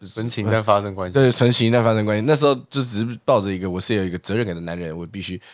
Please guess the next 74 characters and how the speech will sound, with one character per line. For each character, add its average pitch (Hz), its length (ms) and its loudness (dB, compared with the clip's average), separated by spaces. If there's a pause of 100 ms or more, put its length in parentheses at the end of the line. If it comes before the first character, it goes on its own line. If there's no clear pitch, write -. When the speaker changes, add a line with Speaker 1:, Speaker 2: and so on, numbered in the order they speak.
(180)
Speaker 2:
都 - 80 -8
已 104 60 -2
经 95 80 -2
发 98 100 2
生 95 100 0
关 92 140 -2
系 92 80 -2
了， 90 60 0
必 - 160 -2
须 107 100 0
得 92 100 -2
在 82 140 -2
一 82 60 -4
起。 - 240 -6
Speaker 1:
啊。 92 240 -16 (340)
Speaker 2:
那 110 100 -8
结 104 120 -2
果， 104 120 -2
哎， 135 120 -2 (420)
就 101 140 -6
在 98 200 -6
一 98 40 -6
起 87 220 -6
了 78 260 -8 (100)
半 107 140 -10
个 90 80 -10
学 90 100 -8
期， 82 120 -10
我 85 80 -8
觉 87 180 -6
得 82 80 -8 (100)
这 - 120 -2
个 156 60 6
人 127 80 2
太 160 180 2
黏 110 260 -2
了。 113 80 2 (400)
Speaker 1:
啊。 90 260 -4
Speaker 2:
就 147 100 -6
真 170 220 -2
的 151 100 2
太 - 280 -2
黏 92 180 -2
不 92 100 -4
行。 - 220 -4 (220)
应 180 120 -2
该 208 80 8
每 139 200 2
个 92 80 -8
人 90 140 -4
都 98 80 -2
是 95 100 -4
这 92 120 -4
样， 80 100 -6
我 101 100 -2
不 127 80 0
知 139 80 0
道 120 320 4 (140)
在 165 160 4
座 120 180 2
的 101 60 -2
各 104 80 0
位 101 80 0
怎 85 100 -4
么 85 60 -4
样， - 100 -8
我 101 160 -2
自 151 140 -4
己 113 80 -4
是 98 100 -6 (120)
太 165 240 2
黏 90 200 -8
不 95 140 -14
行。 - 240 -6